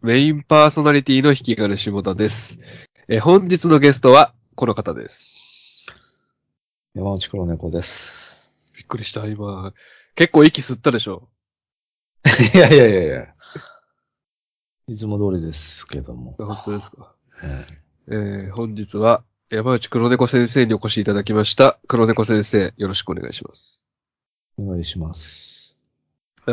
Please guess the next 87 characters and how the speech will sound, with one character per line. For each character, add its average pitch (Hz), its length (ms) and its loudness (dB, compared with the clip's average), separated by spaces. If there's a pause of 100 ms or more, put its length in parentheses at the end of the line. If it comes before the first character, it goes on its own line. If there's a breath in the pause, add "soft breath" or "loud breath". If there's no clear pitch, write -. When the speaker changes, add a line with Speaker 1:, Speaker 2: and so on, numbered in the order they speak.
Speaker 1:
の、 107 360 0
前 175 200 4
回 123 260 6
で 101 80 -2
す 98 140 -12
ね、 101 260 -2
性 117 340 2
癖 127 120 0
発 120 280 4
表 123 120 6
会 107 200 2
で、 120 520 6
え 92 400 -2
ー、 90 40 -8
ニ 120 120 0
ュ 127 80 6
ー - 20 6
ハ 139 200 6
ー - 20 -2
フ 120 100 -4
の 87 260 -6 (1000 soft breath)
足 107 320 -2
裏 123 240 4
く 127 160 0
ん 123 80 -2
の 120 140 4
メ 113 160 6
ー 117 40 2
ル 120 100 2
し 123 60 -4
か 107 120 4
読 104 160 4
め 110 120 4
な 107 120 4
か 87 120 0
っ - 40 -4
た - 180 -2
の 92 140 -2
で、 107 400 6
今 110 240 -2
週 110 160 0
は 110 200 6
性 110 300 4
癖 110 140 2
発 107 180 4
表 107 100 8
会 98 200 2
二 104 120 2
週 131 240 8
連 120 200 6
続 113 500 4 (300)
ゴ 123 160 8
ー - 20 8
ル 123 80 8
デ 120 120 8
ン 117 40 8
ウ - 40 8
ィ 113 80 8
ー 110 40 4
ク 117 100 0
ス - 120 -8
ペ 117 80 4
シ 107 100 0
ャ 95 60 2
ル 98 80 -10
と 92 100 -8
い 95 60 -2
う 92 40 -4
こ - 120 -8
と 98 100 -4
で、 131 320 6 (200)
え 90 520 -10
ー、 - 20 -16
皆 104 200 -4
さ 101 120 -6
ん 98 80 -8
か 98 100 -8
ら 98 100 -4
い 95 40 -6
た 104 120 -4
だ 101 100 -2
い 98 80 -2
た 98 140 -2
メ 101 180 2
ー - 20 0
ル 104 160 2
を 113 200 6